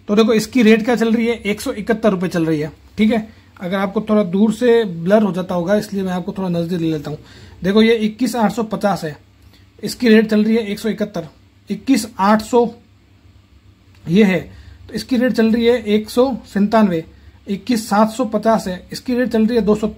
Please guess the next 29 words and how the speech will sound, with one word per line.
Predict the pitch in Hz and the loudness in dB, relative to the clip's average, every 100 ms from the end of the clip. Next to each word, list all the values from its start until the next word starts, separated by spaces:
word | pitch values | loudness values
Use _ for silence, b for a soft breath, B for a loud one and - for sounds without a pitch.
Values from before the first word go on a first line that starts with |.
| - - | -16 -10
तेईस, | 185 185 - | -4 -4 0
ठीक | 214 | 2
है। | 247 214 B B B B | 2 -2 B B B B
अब | 214 214 - 185 | -2 -2 -2 -4
मानो | 180 190 226 220 - _ _ - | 0 4 4 2 -2 _ _ -8
अगर | 208 254 | -2 0
मार्केट | 220 190 214 214 247 220 | 2 2 2 2 -4 -4
ऊपर | 240 214 269 | -4 -2 -2
जा | 208 185 | 0 0
रहा | 160 | 0
है, | 151 143 - - - - - | -2 -10 -18 -20 -20 -20 -6
ठीक | 226 233 | -2 0
है, | 220 170 | 0 2
मार्केट | 190 208 240 - | 0 0 -4 -4
ऊपर | 214 233 | -2 0
जा | 185 165 | 2 0
रहा | 151 | -2
है, | 151 _ _ - b b b _ - | -10 _ _ -20 b b b _ 2
तो, | 240 262 254 - _ _ _ - | 6 6 2 -6 _ _ _ -2
तो | 233 | 0
क्या | 247 | 2
हो | 254 | 2
रहा | 233 | 4
है, | 247 220 - _ _ _ _ _ _ _ _ _ - _ - - _ - - - | 2 -4 -14 _ _ _ _ _ _ _ _ _ -20 _ -20 -20 _ -20 -20 -2
तो | 220 | 2
क्या | 220 254 | 2 4
हो | 226 | 4
रहा | 226 | 4
है, | 247 214 | 2 -4